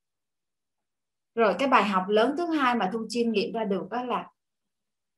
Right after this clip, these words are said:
chúng ta đang trông chờ một thời điểm hoàn hảo. Nhiều khách hàng gặp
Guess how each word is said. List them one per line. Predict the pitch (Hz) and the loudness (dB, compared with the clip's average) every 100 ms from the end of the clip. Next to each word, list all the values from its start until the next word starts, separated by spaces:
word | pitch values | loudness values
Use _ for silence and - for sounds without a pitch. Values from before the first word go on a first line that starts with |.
| _ _ _ _ | _ _ _ _
chúng | 254 311 | -2 2
ta | 302 | 4
đang | 240 233 240 | 6 4 4
trông | 233 233 | 4 4
chờ | 226 196 180 | 2 2 0
một | 175 214 | -4 -6
thời | 180 | -6
điểm | 165 160 | -4 -6
hoàn | 233 196 165 | -4 -4 -4
hảo. | 180 - 247 262 _ _ _ _ _ _ _ _ _ _ _ _ _ _ _ - | -6 -8 -12 -16 _ _ _ _ _ _ _ _ _ _ _ _ _ _ _ -2
Nhiều | 233 214 202 196 190 | 6 8 8 6 2
khách | 311 285 | -2 0
hàng | 226 185 | 0 0
gặp | 185 | -2